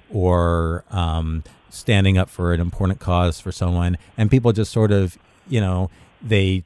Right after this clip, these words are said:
tried not to believe allegations about them. And if it became, came to a point where you couldn't deny it, then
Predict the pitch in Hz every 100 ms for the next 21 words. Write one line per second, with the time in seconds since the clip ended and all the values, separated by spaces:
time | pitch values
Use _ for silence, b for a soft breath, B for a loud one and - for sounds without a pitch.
0 | - - 110 107 98 95 104 98 98 92
1 | 90 87 87 87 87 87 95 85 90 87
2 | - 113 95 87 95 104 - 98 104 -
3 | 104 101 98 92 - 104 101 104 107 90
4 | 90 90 - 117 117 110 101 101 104 95
5 | 98